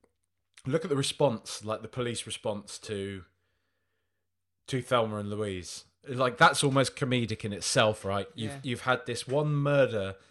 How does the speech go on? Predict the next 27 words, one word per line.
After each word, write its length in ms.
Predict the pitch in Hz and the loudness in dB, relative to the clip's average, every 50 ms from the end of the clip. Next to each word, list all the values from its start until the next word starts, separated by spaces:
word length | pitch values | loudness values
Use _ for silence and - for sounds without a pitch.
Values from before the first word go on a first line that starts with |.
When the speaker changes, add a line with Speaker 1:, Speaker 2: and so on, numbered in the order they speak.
| _ _ _ _ _ _ _ _ _ _ _ - | _ _ _ _ _ _ _ _ _ _ _ -16
Speaker 1:
occur, 560 | - 104 - - 120 107 95 87 87 92 110 - _ _ _ _ _ _ _ _ - | -16 -14 -10 -4 -2 -2 -2 -2 -4 -8 -10 -12 _ _ _ _ _ _ _ _ -4
and 80 | 123 | -2
I'm 80 | 135 151 | 0 2
not 140 | 180 147 - | 2 2 2
saying 200 | - 139 127 127 | 2 0 2 0
that's 180 | 123 110 - | -2 -2 -2
a 40 | 123 | -4
minor 400 | 117 123 127 120 120 117 110 107 | -2 -2 0 0 0 0 -2 -4
thing, 380 | - - 123 117 101 98 90 - _ | -2 -2 -2 -2 -2 -4 -8 -4 _
but 280 | 120 110 104 - - _ _ _ _ _ _ _ _ _ _ _ _ | 0 0 0 -2 -6 _ _ _ _ _ _ _ _ _ _ _ _
that 340 | 156 117 - 135 120 - - - _ _ - | -14 -2 0 0 0 0 -2 -12 _ _ -14
results 720 | 180 139 127 123 95 101 131 123 117 113 - - - - - - | -8 -6 -6 -4 -2 0 2 2 2 0 -4 -10 -12 -12 -12 -8
in 420 | - 120 113 113 107 107 101 104 - - _ - | -6 -4 -4 -2 -4 -4 -6 -8 -10 -12 _ -14
a 60 | 104 | -12
whole 800 | - - - 139 127 131 127 127 117 117 117 117 127 123 - - _ _ _ _ _ _ _ _ _ _ _ _ _ _ _ _ _ _ _ _ _ _ _ _ _ _ _ _ _ | -12 -6 0 2 2 2 2 2 0 -2 -4 -6 -8 -12 -14 -20 _ _ _ _ _ _ _ _ _ _ _ _ _ _ _ _ _ _ _ _ _ _ _ _ _ _ _ _ _
swathe 720 | - - - - - - 113 120 131 127 127 120 120 101 117 | -2 0 2 2 0 0 2 4 6 6 6 4 2 -2 -6
of, 140 | 110 - 113 | -8 -4 -4
like, 240 | 107 104 - - _ _ | -4 -4 -4 -8 _ _
F 320 | - 120 123 117 - - - | -2 -2 -2 -2 -4 -8 -4
B 160 | 123 120 120 | 0 2 2
I 300 | 120 117 117 117 117 113 | 2 2 2 2 2 2
agents 500 | 113 113 110 - 117 104 110 107 - - | 2 0 -2 -4 -6 -8 -8 -8 -8 -10
camped 460 | - - - 127 120 117 - - - | -10 -8 -4 -4 -4 -4 -4 -6 -4
out 200 | 120 113 113 - | -4 -2 -2 -4
at 180 | 113 113 - - | -8 -10 -8 -8
her 100 | 117 110 | -8 -8
house, 800 | - - 117 110 107 107 107 110 107 101 - - - - - | -4 -2 -2 0 0 0 0 -2 -4 -4 -6 -6 -6 -8 -10